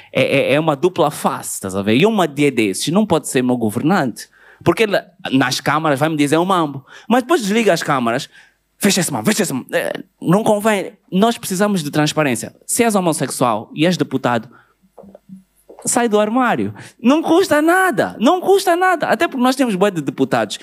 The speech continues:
que têm cursos de arquitetura, construção civil.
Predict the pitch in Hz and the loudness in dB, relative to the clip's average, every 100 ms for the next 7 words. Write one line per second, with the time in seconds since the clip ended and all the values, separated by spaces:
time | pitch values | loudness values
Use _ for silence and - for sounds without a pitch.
0 | - - 220 - 135 131 123 - 339 - | -16 -4 -2 0 2 2 2 2 0 0
1 | 123 101 104 123 - 226 220 92 - _ | -2 -2 -4 -4 0 2 2 0 -6 _
2 | - 120 - 143 117 123 233 - | -2 -2 0 0 0 0 0 -2